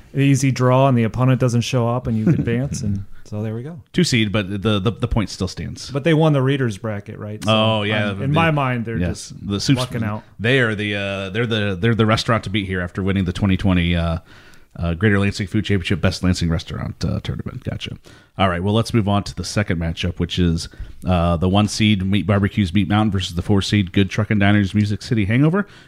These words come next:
Speaker 2: We will start with the Meat Mountain, which has a delicious layered combination of garlic mashed potatoes, beef brisket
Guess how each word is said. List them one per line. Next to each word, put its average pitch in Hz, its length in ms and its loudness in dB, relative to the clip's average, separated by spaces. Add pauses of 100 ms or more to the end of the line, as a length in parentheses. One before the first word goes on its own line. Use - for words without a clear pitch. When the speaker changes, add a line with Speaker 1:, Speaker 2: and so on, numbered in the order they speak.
(120)
Speaker 2:
We 113 80 2
will 90 100 -2
start 107 380 0
with 104 100 -4
the 110 80 -4
Meat 110 180 0
Mountain, 127 380 -2 (320)
which 101 200 0
has 104 500 2 (100)
a 107 220 4
delicious 107 640 0
layered 113 320 4
combination 113 560 0
of 98 140 -4
garlic 120 400 2
mashed 104 260 0
potatoes, 95 520 -2 (300)
beef 123 280 4
brisket 101 420 -2